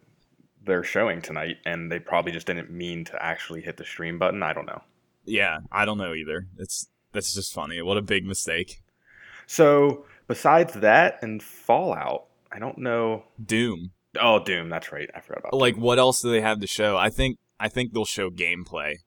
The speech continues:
Speaker 2: probably, for Fallout.
Speaker 1: You think?
Speaker 2: Yeah.
Speaker 1: Yeah, I bet they're far along in the process. They will.
Speaker 2: Yeah, and I'm sh-, I'm sure they'll announce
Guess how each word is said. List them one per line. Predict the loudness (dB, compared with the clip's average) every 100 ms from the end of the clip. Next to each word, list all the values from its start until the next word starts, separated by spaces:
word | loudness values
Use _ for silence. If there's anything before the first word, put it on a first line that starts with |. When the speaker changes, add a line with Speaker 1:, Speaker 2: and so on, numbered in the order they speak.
| _
Speaker 2:
probably, | -4 -4 -4 -8 -10
for | -10 -10
Fallout. | -4 -4 -4 -6 -10 _ _ _ _
Speaker 1:
You | -2
think? | -2 -2 -10 _ _ _ _ _ _
Speaker 2:
Yeah. | 6
Speaker 1:
Yeah, | 8 8 4 -4
I | -2
bet | 0
they're | -2
far | -2 -2
along | -2 -4 -8 _ -18
in |
the |
process. | -8 -6 -6 -8 -10
They | -10
will. | -8 -10 _ _ _ _
Speaker 2:
Yeah, | 0 4 4
and |
I'm | 2
sh-, | -2 -6 -4
I'm | -2
sure | 0 0 2
they'll | 2 0
announce | -2 -4 -4 -2 -4